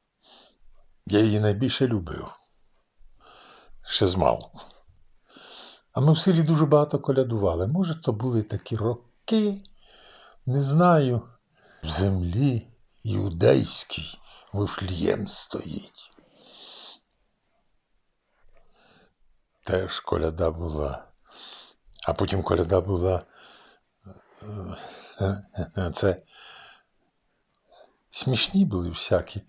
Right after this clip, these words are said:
Но більше всього кричали діти, як ходили, то все-таки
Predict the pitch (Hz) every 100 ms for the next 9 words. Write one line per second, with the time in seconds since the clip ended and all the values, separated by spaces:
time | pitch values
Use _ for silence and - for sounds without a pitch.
0 | - - - - 127 165 175 175 160 147
1 | 233 233 247 208 - 240 190 220 190 -
2 | 220 220 202 202 185 110 113 127 - 170
3 | 160 - 143 135 - 123 143 147 143 -
4 | 135 - - 180 165 165 - 175